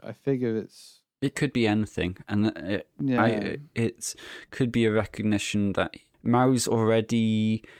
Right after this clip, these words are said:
Speaker 2: traumatized by the fact he is the only person who seems to have a way of killing, um,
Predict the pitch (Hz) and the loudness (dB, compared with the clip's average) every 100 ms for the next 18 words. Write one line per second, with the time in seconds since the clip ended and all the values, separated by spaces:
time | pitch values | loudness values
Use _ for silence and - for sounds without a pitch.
0 | - - _ - - 113 110 - 104 - | -20 -20 _ -2 2 4 2 0 0 0
1 | 107 95 104 - - - 104 101 104 98 | 0 0 0 0 -4 -2 0 0 0 -2
2 | 107 104 - 107 104 104 98 - 110 101 | -4 -2 2 4 4 2 0 0 0 0
3 | - 98 104 - 107 98 - 101 98 101 | 0 -4 -4 -2 -2 -2 -2 0 0 0
4 | 101 98 98 - 107 98 98 98 98 - | 2 2 0 -2 0 2 2 0 -2 -4
5 | - 92 92 92 95 92 | -4 -2 0 0 0 -2